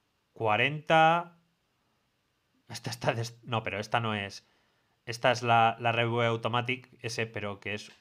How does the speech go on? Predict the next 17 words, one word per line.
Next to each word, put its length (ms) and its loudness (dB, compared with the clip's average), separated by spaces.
una 240 -6
cónica 640 0
Auto 300 -4
S, 360 -10
la, 420 -6
la 120 -6
anterior, 420 -6
que 80 -10
iba 120 -4
con 120 -8
fotómetro 400 -10
de 60 -12
selenio. 420 -12
Eh, 280 0
noventa 320 0
y 40 0
tres, 480 2